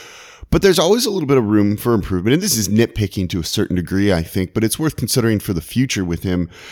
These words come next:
And this question comes from Joshua Johnson, who asked this of me on Twitter. It's at Saint J M J is his Twitter handle, and I thought it was a really good question. And,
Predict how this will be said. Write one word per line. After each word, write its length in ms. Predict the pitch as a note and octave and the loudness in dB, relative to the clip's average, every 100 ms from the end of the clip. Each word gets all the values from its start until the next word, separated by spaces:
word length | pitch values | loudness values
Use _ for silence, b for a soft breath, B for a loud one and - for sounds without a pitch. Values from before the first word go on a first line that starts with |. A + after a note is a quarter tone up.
| B | B
And 140 | B C#3+ | B 0
this 100 | G3 | 0
question 480 | - G#3 - G3 F#3 | 0 -2 -2 -6 -6
comes 420 | C#3+ C#3 C#3 C3 - | -4 -2 -2 -6 -12
from 600 | - C#3 A#2+ A#2+ A#2+ - | -6 -4 -2 -2 -4 -6
Joshua 600 | G#2 A#2+ B2 C#3+ C3+ B2+ | -2 0 0 -2 -4 -2
Johnson, 580 | G2 F#2 A2+ A2+ - G#2+ | -4 -2 0 0 -2 -4
who 120 | G2+ | -2
asked 240 | G2 G#2 - | -2 -4 -6
this 200 | G#2 - | -6 -6
of 80 | |
me 220 | F#2+ G2+ G2+ | -2 0 0
on 260 | E2+ F#2+ | 0 -2
Twitter. 240 | E2 G#2 F2 | -2 -2 -2
It's 140 | - - | -4 0
at 240 | C3+ - | 0 0
Saint 400 | - - D#3 D#3+ - B B B | -2 2 2 0 -6 B B B
J 260 | G#2 C#3+ D#3 | 0 4 4
M 240 | C#3 C#3 | 4 0
J 320 | A2 C3 A#2 | 2 4 4
is 140 | A#2 A2 | 2 -2
his 140 | A2+ | -6
Twitter 360 | - - C3+ G#2+ | -8 -4 0 2
handle, 300 | G2+ G2 G2+ | 2 0 0
and 100 | F#2+ | 0
I 40 | |
thought 160 | A2 C3 | -2 -2
it 40 | |
was 120 | A2+ | -4
a 40 | G#2+ | -4
really 220 | G2+ G2 | -4 -2
good 160 | F2 - | -4 -6
question. 560 | - C#3 - G2 E2 - B B B B B | -4 -4 -2 -2 -2 -6 B B B B B
And, 480 | E3 E3+ E3 E3 | 2 4 4 2